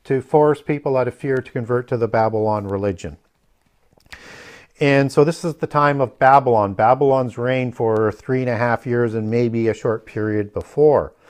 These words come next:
and a time of falling away, a time of being offended, when Christians will betray Christians,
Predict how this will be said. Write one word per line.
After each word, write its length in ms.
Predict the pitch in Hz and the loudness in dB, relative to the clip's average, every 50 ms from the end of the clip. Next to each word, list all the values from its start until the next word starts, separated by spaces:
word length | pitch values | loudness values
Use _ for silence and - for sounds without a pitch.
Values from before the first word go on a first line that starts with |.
| _ _ _ _ _ _ _ - | _ _ _ _ _ _ _ -6
and 100 | 135 135 | -4 -4
a 60 | 135 | -4
time 480 | - - 151 147 156 165 180 190 185 180 | -2 0 2 2 4 2 2 0 -2 -2
of 480 | - 151 139 139 139 139 135 - - - - | -2 0 0 2 2 2 2 0 -2 -10 -20
falling 580 | - - - 135 127 131 135 143 151 151 143 | -20 -6 0 2 4 4 4 2 0 -2 -2
away, 540 | 139 123 113 123 135 139 127 98 85 76 - _ _ _ _ _ _ _ _ _ _ _ _ _ _ _ _ _ _ _ _ _ _ _ _ _ _ _ _ _ _ _ _ 120 | -2 0 0 0 0 0 -2 -2 -4 -8 -12 _ _ _ _ _ _ _ _ _ _ _ _ _ _ _ _ _ _ _ _ _ _ _ _ _ _ _ _ _ _ _ _ -20
a 40 | |
time 320 | - - - 123 127 131 135 | -14 -8 -4 -4 -4 -2 -4
of 120 | 135 120 | -6 -6
being 300 | 117 123 123 127 123 117 | -4 -6 -4 -4 -6 -6
offended, 640 | 104 95 - _ 143 139 147 143 117 104 87 80 76 | -8 -10 -8 _ -4 -4 -4 -2 -4 -4 -4 -4 -6
when 200 | 98 95 101 98 | -6 -6 -6 -6
Christians 560 | 95 - - 151 143 - - 151 135 131 117 120 | -6 -4 -4 -4 -4 -4 -8 -8 -8 -8 -8 -6
will 180 | 123 127 120 | -4 -4 -4
betray 460 | 120 - 113 - - - 135 120 117 | -4 -6 -10 -10 -8 -6 -6 -6 -6
Christians, 840 | 110 - _ _ - 156 147 - - - 117 95 82 69 - _ | -6 -10 _ _ -6 -6 -6 -8 -10 -10 -10 -10 -10 -12 -18 _